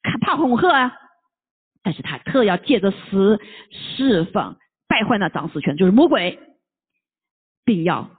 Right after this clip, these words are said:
释放那些一生因怕死而为奴仆的人。我们过去不信神的时候，都是像奴仆，怕的奴仆。好，所以感谢赞美主。好，下面我们再看，还，神给我们还有什么呢？胜过，救恩胜过什么？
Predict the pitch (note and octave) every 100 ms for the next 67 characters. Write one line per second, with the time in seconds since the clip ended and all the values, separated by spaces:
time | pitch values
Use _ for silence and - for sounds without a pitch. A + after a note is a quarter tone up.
0 | _ - - D#4 A#3+ F#3 F3+ F#3 - D4+
1 | - A#3+ A#3+ A3 G#3 - G3+ F3+ - -
2 | D#3+ D#3+ E3 A3 - D3 A#2 - _ -
3 | F3+ F#3 A#3 - B3 A#3 E3 D#3+ D#3 -
4 | - A#3 - D3+ C#3 E3+ - - _ _
5 | _ - - D3 B2 C#3+ - _ _ _
6 | _ _ _ _ - - G#3 G#3 A3 A#3+
7 | G3+ A3 D#3 D#3 - - _ _ - F3+
8 | F#3 G4+ D#4 D4 C4 C#4 - D4 - -
9 | _ - G3+ A3+ - A3+ A#3 C#4 B3 B3
10 | F4+ F#4+ C4+ C4+ C#4+ - C#4+ C#4 F#3 -
11 | E4 C#4+ C#4 E4 C4 C4 A#3+ D4+